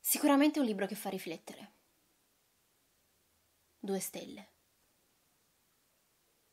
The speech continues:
Cosa stavi cercando? Scusami. Cioè, ma... ma... che vuol dire?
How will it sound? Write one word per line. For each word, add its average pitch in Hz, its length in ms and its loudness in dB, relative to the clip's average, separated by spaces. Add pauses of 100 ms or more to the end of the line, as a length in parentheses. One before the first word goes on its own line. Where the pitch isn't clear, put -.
(2500)
Cosa 233 160 -4
stavi 285 240 -2
cercando? 185 680 -10 (2500)
Scusami. 208 560 -16 (600)
Cioè, - 160 -12
ma... - 80 -20 (1120)
ma... - 100 -12
che 269 100 -6
vuol 381 140 -2
dire? - 360 -18